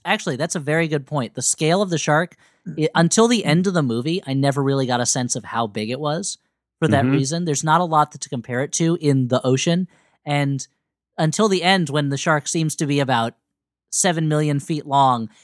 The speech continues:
Speaker 1: and it's
Speaker 2: Mm-hmm.
Speaker 1: just eating up an entire beachfront with its mouth. Like, that's,
Speaker 2: Mm-hmm.
Speaker 1: I mean, this thing is that, like, they should have made the shark so big that it was, like, eating islands and things like that. Then maybe
Speaker 2: Yeah.
Speaker 1: it would be a little scary. But it just seems like a slightly larger than average shark and not like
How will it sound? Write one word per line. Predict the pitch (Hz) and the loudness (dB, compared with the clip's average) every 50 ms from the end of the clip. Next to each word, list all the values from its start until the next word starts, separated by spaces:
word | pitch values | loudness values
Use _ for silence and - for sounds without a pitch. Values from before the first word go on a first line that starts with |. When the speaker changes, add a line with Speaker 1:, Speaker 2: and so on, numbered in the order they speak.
| _ - | _ -6
Speaker 1:
and | 156 156 | -4 -4
it's | 151 107 | -2 0
Speaker 2:
Mm-hmm. | 131 139 | -2 -2
Speaker 1:
just | 139 - | -2 -2
eating | 202 190 196 190 196 190 | -2 -2 0 0 2 0
up | 185 175 190 | 0 0 0
an | 180 | -2
entire | 165 160 - - 165 170 170 170 151 | -2 -2 -2 -2 0 0 0 0 -2
beachfront | 131 113 156 165 - - - - 165 151 143 | -2 -4 -4 -4 -4 -8 -6 -4 -4 -4 -2
with | 151 147 131 | -6 -10 -10
its | 131 - - | -10 -8 -4
mouth. | 147 147 143 127 120 117 - _ _ _ _ | 0 0 0 0 -2 -4 -10 _ _ _ _
Like, | 165 156 147 139 135 | -2 0 0 0 0
that's, | - 113 131 123 135 | 0 0 0 0 0
Speaker 2:
Mm-hmm. | - 214 | -2 -2
Speaker 1:
I | 208 | -2
mean, | 214 214 196 170 - _ _ _ _ _ - | 0 -2 -2 -4 -8 _ _ _ _ _ -4
this | 214 - | -2 0
thing | 240 226 | 0 0
is | 208 196 160 | 0 0 0
that, | 180 185 | 0 0
like, | 180 160 - | 0 0 0
they | 196 180 | -2 -2
should | - 294 302 | -2 -2 -2
have | 269 | 0
made | 240 214 180 | 0 0 0
the | 180 | 0
shark | - - 170 165 | -2 -2 -2 -2
so | - - 196 185 | 0 0 0 0
big | 170 175 165 147 | 2 0 0 0
that | 156 | 0
it | 151 | 0
was, | 151 135 | 0 -2
like, | 143 156 | -2 -2
eating | 175 175 165 156 143 143 | 0 0 0 0 0 0
islands | 139 139 139 135 135 127 120 110 110 | 0 0 2 0 -2 -4 -4 -6 -8
and | 104 107 | -10 -12
things | 117 110 110 - | -10 -10 -10 -10
like | 107 104 - - | -10 -12 -12 -14
that. | 104 92 95 - 156 | -16 -16 -12 -8 -6
Then | 202 202 196 | -4 -2 0
maybe | 190 190 190 | 2 2 4
Speaker 2:
Yeah. | 120 107 | 4 2
Speaker 1:
it | 95 | 2
would | 147 135 | 0 -4
be | 139 | -6
a | 135 131 | -4 -4
little | 147 151 143 | -4 -4 -4
scary. | 135 - - 127 110 101 98 101 - _ _ _ _ _ _ | -6 -6 -6 -8 -8 -8 -10 -12 -16 _ _ _ _ _ _
But | 165 170 170 170 _ _ _ _ | 2 2 2 0 _ _ _ _
it | - 170 - | -8 -2 0
just | 226 208 - | 0 0 0
seems | - 202 190 175 - | -2 -2 -2 -2 0
like | 180 165 - | -2 -2 0
a | 165 147 143 135 139 - _ | -2 -2 -2 -4 -6 -10 _
slightly | - - - 165 165 170 160 160 147 | -8 -6 -2 0 -2 -2 -2 -2 0
larger | 143 143 143 135 139 135 | 2 2 2 2 0 -2
than | 123 127 | -2 -2
average | 127 120 113 123 110 - | -4 -4 -4 -6 -8 -4
shark | - 127 117 113 - _ | -2 -2 -2 -4 -6 _
and | - 143 | -6 -2
not | 147 151 156 - | -2 -2 0 0
like | 139 131 123 117 - - | 0 -2 -2 -4 -6 -14